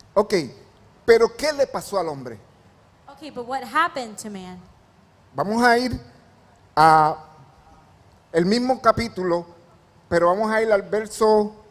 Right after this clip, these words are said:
Speaker 1: dieciséis y diecisiete.
Speaker 2: We're in the same chapter, Genesis chapter two, but we're gonna go to verses sixteen and seventeen.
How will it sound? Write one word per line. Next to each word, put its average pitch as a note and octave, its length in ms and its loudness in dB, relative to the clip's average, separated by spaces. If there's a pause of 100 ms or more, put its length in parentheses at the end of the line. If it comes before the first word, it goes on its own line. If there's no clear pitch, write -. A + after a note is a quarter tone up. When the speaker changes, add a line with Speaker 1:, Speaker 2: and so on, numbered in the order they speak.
(500)
Speaker 1:
dieciséis G#3+ 1160 0 (1300)
y E3 100 -6
diecisiete. E3 840 -4
Speaker 2:
We're C#4 180 -2
in C#4 80 -8
the B3+ 100 -6
same D#4+ 340 -8
chapter, C4+ 440 -4
Genesis A#3 460 -14
chapter D4 280 -10
two, D4 180 -14
but B3 120 -4
we're A#3 120 -6
gonna B3 140 -10
go A#3+ 140 -4
to A#3 80 -6
verses A3+ 400 -8
sixteen - 540 -14
and B3 120 -14
seventeen. F#3+ 520 -14